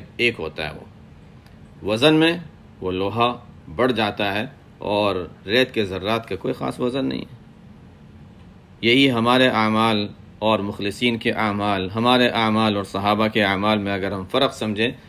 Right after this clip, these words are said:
یہ صرف مثال کے طور پر میں بتا رہا ہوں، ورنہ تو اس سے بہت زیادہ فرق ہے۔ انما الاعمال بالنیات،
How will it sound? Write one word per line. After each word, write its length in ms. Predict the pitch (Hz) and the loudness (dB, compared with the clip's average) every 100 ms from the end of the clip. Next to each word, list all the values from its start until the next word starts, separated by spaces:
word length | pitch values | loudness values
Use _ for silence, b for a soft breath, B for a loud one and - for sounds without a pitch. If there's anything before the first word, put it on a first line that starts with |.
| B | B
یہ 120 | 117 | -4
صرف 220 | 117 147 | -2 -2
مثال 440 | 131 107 107 123 151 | -2 -4 0 0 0
کے 160 | 131 | 0
طور 160 | 120 101 | -2 -4
پر 120 | 95 | -4
میں 120 | 90 | -8
بتا 300 | 78 78 76 | -10 -8 -8
رہا 60 | 76 | -8
ہوں، 80 | - - - - - - - - - - - | -14 -18 -20 -20 -20 -20 -20 -20 -20 -20 -8
ورنہ 220 | 87 92 110 | -6 -4 -4
تو 80 | 143 | -2
اس 120 | 135 | -2
سے 160 | - 151 | -2 -4
بہت 300 | 107 139 151 | -2 -4 -2
زیادہ 240 | 131 107 92 | -2 -2 -6
فرق 300 | 78 69 - | -10 -12 -16
ہے۔ 60 | - - - - - - - - - - - - - - - - - - - - - | -20 -20 -20 -20 -20 -20 -20 -20 -20 -20 -20 -20 -20 -20 -20 -20 -20 -20 -20 -8 -2
انما 360 | 135 120 110 | 0 0 -2
الاعمال 560 | 104 104 98 92 90 95 | -4 -4 -4 -4 -6 -6
بالنیات، 680 | 87 78 78 73 - - | -8 -10 -12 -12 -16 -20